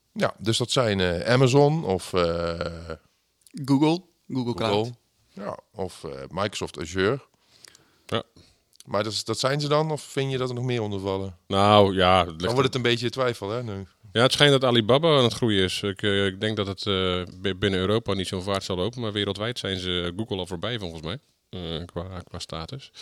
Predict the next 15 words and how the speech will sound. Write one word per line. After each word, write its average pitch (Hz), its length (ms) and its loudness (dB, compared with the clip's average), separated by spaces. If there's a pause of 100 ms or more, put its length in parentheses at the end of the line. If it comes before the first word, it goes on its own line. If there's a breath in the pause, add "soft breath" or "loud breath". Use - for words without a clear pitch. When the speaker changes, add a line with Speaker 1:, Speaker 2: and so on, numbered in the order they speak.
(140 loud breath)
Speaker 3:
Tenminste, - 280 -4
qua 101 100 -2
grootte, 98 340 -2
formaat. 92 540 -10 (840 loud breath)
Dus, - 280 -2
eh, 92 200 0 (220)
ja, 90 240 -4 (120)
en 90 140 -4
ze 95 80 -2
hebben 117 280 0
volgens 98 260 -4
mij 95 200 2
ook, - 380 -8 (100)
ook, 87 300 -10
eh, 85 340 -6